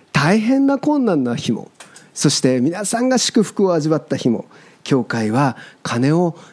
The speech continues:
鳴らし続けた。それが見事な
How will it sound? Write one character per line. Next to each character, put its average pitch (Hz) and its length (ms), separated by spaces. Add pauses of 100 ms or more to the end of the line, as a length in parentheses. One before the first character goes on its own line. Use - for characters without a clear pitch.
(120)
鳴 98 140
ら 139 120
し - 140
続 247 240
け 226 120
た。 - 100 (460)
そ 214 80
れ 254 80
が 240 180 (220)
見 277 200
事 320 520
な 240 260